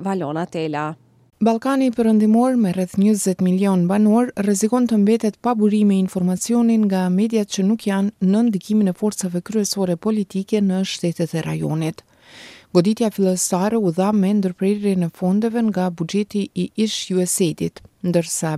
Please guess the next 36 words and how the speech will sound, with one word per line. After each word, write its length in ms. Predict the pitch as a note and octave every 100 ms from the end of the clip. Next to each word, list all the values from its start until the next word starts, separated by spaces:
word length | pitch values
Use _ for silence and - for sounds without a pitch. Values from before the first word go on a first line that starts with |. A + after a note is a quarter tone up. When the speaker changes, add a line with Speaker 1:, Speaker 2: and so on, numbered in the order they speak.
| D#3
Speaker 2:
befasia 500 | F3+ F#3 - F3 D#3+
më 220 | E3+ F3
e 60 | D#3+
fundit 420 | - F3 G#3 A#3+
ishte 300 | F#3 F#3 -
mbyllja 460 | F3 E3 G#3 A#3 G3
e 60 | -
projektit 500 | F3+ F#3+ - F3 E3+
rajonal 480 | E3 E3 G#3 A3 - -
Al 160 | A3 G#3+
Jazeera 420 | G#3 G3 F3+ F3
Balkans, 680 | E3 E3 - - F3 - - _ _ -
i 80 | G#3
financuar 720 | - D#3+ E3+ - A3+ A#3 A#3 -
nga 320 | F3+ E3 D#3+ _
Katari. 580 | - A3 - - F3+ F3 _ _ _ - - - - - -
Më 60 | F#3+
shumë 240 | A#3 G3+
se 120 | G#3 F3+
dyqind 540 | E3 G3 - G3+ F3
punonjës 540 | - F3 E3+ F3 G#3 G#3+ -
të 60 | F3 E3
këtij 340 | - F3 E3
rrjeti 400 | D#3+ F3+ F3+ F3+
mediatik 640 | D#3+ D#3+ D#3+ E3 E3 G3 -
mbetën 460 | E3+ E3 D#3+ E3 E3
pa 140 | E3+
punë, 380 | - G#3 G#3 G3
ndërsa 540 | E3 D#3+ E3 F3+ E3+ -
arsyet 560 | G#3+ - - F3+ D#3+
konkrete 560 | - G#3 F3+ F3 E3 E3+
për 220 | A#3+ A#3
mbylljen, 500 | F3 E3+ E3+ G3+ A3
sipas 460 | - - - E3 E3+
njoftimit 480 | D#3+ - G3+ E3
të 100 | D#3+